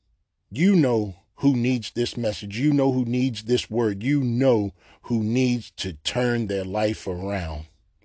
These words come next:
I pray that, that whomever listen to, listens to this message will also share this message. It's not for me, Father. It's for you. It's for your glory, not for mine.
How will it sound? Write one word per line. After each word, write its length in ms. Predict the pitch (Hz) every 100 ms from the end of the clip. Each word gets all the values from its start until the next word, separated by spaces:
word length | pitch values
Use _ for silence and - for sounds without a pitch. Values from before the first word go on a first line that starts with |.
| _ _ - - -
I 140 | 123
pray 340 | 147 - 147 147
that, 360 | 123 123 107
that 180 | 117 110
whomever 460 | - 160 147 139 117
listen 360 | 131 139 139 131
to, 220 | 135 110
listens 420 | 135 143 - 135 -
to 140 | 139
this 240 | 131 -
message 360 | 135 131 - 123
will 100 | 120
also 420 | 120 127 - 107
share 400 | 98 - 135 123
this 260 | 104 98 -
message. 560 | 98 - 92 85 - _ _ _ - -
It's 200 | 151 -
not 320 | 131 139 -
for 200 | - 135
me, 340 | 120 127 139 123
Father. 360 | - 98 123
It's 100 | 123
for 220 | - - 98
you. 420 | 104 135 123 104
It's 200 | 135 135
for 200 | - 120
your 320 | 95 107 135 110
glory, 280 | 113 101
not 280 | 104 127 135
for 160 | - 127
mine. 340 | 113 90 92